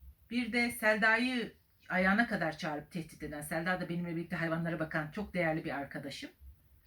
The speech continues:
Onun da arkası yok diye düşünüyorlar. Tabii bir de taşeron tehditler, işte "Sen kimsin? Utanmıyor musun? İnsan içine nasıl çıkıyorsun?" diyerek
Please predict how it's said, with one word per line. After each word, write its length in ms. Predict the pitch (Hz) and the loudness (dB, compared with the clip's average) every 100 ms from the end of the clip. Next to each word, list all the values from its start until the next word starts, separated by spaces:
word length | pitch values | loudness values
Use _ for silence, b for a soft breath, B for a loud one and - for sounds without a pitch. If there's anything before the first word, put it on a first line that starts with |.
| _ | _
Onun 240 | 208 233 | 0 4
da 60 | 208 | 6
arkası 380 | 190 185 - 160 | 4 2 -2 -2
yok 200 | 156 - | -4 -4
diye 120 | 156 | -6
düşünüyorlar. 480 | 143 180 247 330 330 | -6 -6 -2 -2 -2
Tabii 280 | 269 220 240 | -4 -4 -4
bir 60 | |
de 120 | 269 | -2
taşeron 560 | 269 247 269 226 247 - _ - - | -2 -2 0 0 -2 -4 _ -20 -10
tehditler, 600 | 269 220 226 202 170 156 151 | -4 -4 -4 -8 -2 0 0
işte 220 | - 190 | -4 -4
"Sen 340 | - 226 233 | 2 2 2
kimsin? 560 | - 214 - 156 156 - - - _ - - | 2 0 0 -4 -4 -8 -14 -20 _ -20 -14
Utanmıyor 520 | - - 262 247 254 226 | -10 2 6 8 8 6
musun? 240 | 214 226 | 2 4
İnsan 320 | 247 240 262 | 4 6 4
içine 300 | 247 233 240 | 4 6 6
nasıl 220 | 254 - - | 6 2 -6
çıkıyorsun?" 420 | 202 196 190 185 | -2 0 2 2
diyerek 360 | 226 190 247 | 2 0 -4